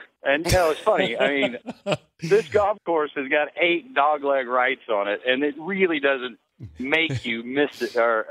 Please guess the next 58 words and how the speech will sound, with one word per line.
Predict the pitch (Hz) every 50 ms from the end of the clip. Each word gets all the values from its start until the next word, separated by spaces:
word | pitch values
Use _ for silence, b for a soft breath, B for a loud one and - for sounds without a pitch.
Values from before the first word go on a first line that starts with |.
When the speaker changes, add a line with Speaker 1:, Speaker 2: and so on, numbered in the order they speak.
| 107 120
Speaker 1:
have | 147 147 131 -
to | 123
play | 110 - 135 123
right | 117 117 120 120 113 -
to | -
left. | 104 104 104 95 85 - _ _ _ -
Uh, | 117 110 107 110 110 110 104 95 - _ _ _ _ _ _ _ _ _ _ _ _ -
Tiger | - 196 190 165 143
Woods, | 135 131 123 107 101 90 - -
you | 127
know, | 117 120 123 123
he, | 120 151 151 135 135 131
the | 131
last | 139 156 170 165 -
time | - 156 147 139
he | 143
won | 135 135 139 139
a | 127
tournament | - - 135 135 131 127 127 127 - -
by | 117 113 113
as | 107
wide | 120 120 123 127 127
a | 120
margin | 113 120 123 127 123 120 120 120 117
as | 113 107 -
he | - 117 107 104
just | - 127 117 - -
won | 120 123 123 120 117 110 101 -
Bridgestone | 117 127 123 - - - - 120 123 120
was | 117 107 -
in | 104 - -
two | 127
thousand | 113 - 120 117 117 113 104 104 _
seven | - 120 120 120 117
when | 120 117
he | 110 110
won | 117 117 110
Bridgestone, | 104 117 120 120 - - 120 117 117
and | 110 107
he | 104
went | 104 120 123 123
on | 120 117 113
to | 113
win | 107 117 107
the | 104
P | _ - 113 110 107
G | - 110 110
A, | 110 113 110 107 - _ _ _ _ _ _ _ _ _ -
the | 113
golf | 107 131 123 131 127 -
course, | - - 120 120 113 -
everything | 127 131 123 123 123 123
that's | 113 104 -
going | - 117 113 113
on. | 113 113 131
I | 143 143 135
think | - - - -
Tiger. | - 82 73 71 65 -